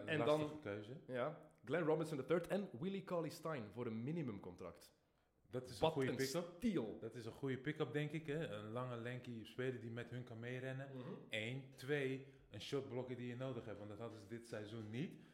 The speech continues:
Speaker 2: En vandaar dat ik denk dat zij dus daar een probleem hadden, eh, want, eh, iedereen kon gewoon naar de basket. Hè? Zelfs die kleine point guard kon naar de basket. Kom op, even serieus.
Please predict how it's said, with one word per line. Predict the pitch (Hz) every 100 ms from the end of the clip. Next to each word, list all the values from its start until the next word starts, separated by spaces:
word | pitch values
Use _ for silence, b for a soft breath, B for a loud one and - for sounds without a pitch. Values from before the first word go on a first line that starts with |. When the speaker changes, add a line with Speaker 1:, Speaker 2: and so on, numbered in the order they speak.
| B
Speaker 2:
En | 104
vandaar | - 113 117
dat | 110
ik | 110
denk | 107 110
dat | 104 -
zij | 101
dus | 101 101 95
daar | 104 107
een | 101 101
probleem | 98 95 107 104
hadden, | 92 90 90
eh, | 85 76 73 73
want, | 90 98 - b b b
eh, | - 90 87 82 80 78
iedereen | 95 101 101
kon | 101 101
gewoon | 110
naar | 107 104
de |
basket. | 104 117 113 104 92 - - -
Hè? | 117 131
Zelfs | 117 107
die | 104
kleine | 113 113 110
point | - 135
guard | 123 113
kon | - 113
naar | 107
de | 101
basket. | 104 98 - -
Kom | 135 101
op, | - -
even | 101 95
serieus. | 107 104 120